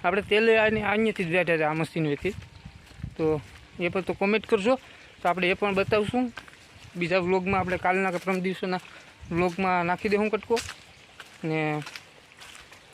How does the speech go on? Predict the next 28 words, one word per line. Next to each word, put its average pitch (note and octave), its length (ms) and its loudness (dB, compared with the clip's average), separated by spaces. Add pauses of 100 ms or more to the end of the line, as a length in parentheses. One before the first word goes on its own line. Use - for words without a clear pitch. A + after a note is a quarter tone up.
(500)
તો F3 100 -4
એના F#3 460 0 (580)
ભૂલ્યા G#3 320 2
વગરના G3+ 260 0
ચેનલ - 340 12
સબસ્ક્રાઈબ F3+ 360 2
કરી D3 220 -2
દેજો C#3 180 0
ભાઈ, C3 160 -4 (540)
તો - 80 -8
આપણે F3 220 2 (240)
આવા F3 320 6
વીડિયો F3+ 240 0
બનાવવાની F3+ 420 0
મજા D#3 240 0
આવે. B2+ 140 2 (1000)
તો E3 80 -2 (260)
ચાલો, F3 260 -2
હવે D3+ 100 0
આપણે D#3 260 -4
પાછા D#3 300 -2 (560)
કાલે D#3+ 220 0 (400)
નવું E3 300 4
લઈ F3+ 140 2 (500)
અને D#3+ 200 0 (680)
આવવાનો E3 400 2
પ્રયત્ન E3+ 380 0
કરશું. G#3+ 300 -4